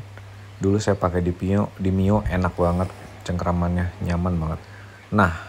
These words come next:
sok depan saya pakai Kayebe. Kayaba ya,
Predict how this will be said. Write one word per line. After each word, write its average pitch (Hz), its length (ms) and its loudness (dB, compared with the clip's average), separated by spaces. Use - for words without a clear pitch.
sok 90 240 -2
depan 95 240 0
saya 87 160 2
pakai 85 640 2
Kayebe. 85 800 4
Kayaba 90 480 8
ya, 78 160 -2